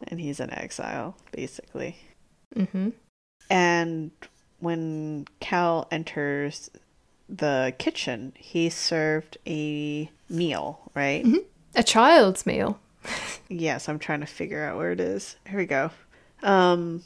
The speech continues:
Speaker 1: some flatbread and fruited talu rice. A child's meal.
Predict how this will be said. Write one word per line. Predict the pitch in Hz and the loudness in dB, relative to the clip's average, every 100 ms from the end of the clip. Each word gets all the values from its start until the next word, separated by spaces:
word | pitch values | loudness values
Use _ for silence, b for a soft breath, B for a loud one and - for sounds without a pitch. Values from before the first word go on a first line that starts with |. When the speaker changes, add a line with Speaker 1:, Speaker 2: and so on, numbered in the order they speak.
| - | -12
Speaker 1:
some | - 175 170 | 0 0 0
flatbread | - 196 233 - - 226 247 247 247 | 0 2 2 0 -2 2 4 4 2
and | 175 175 165 | 0 0 -2
fruited | - - 214 214 226 214 - | -8 -2 2 4 2 0 -4
talu | - 208 190 185 185 180 | -6 -2 0 2 2 2
rice. | 156 135 - - - - _ _ _ _ - | 2 0 -2 -8 -8 -10 _ _ _ _ -2
A | 170 | 0
child's | - 170 156 147 - | 0 0 0 0 -6
meal. | - - - | -12 -12 -14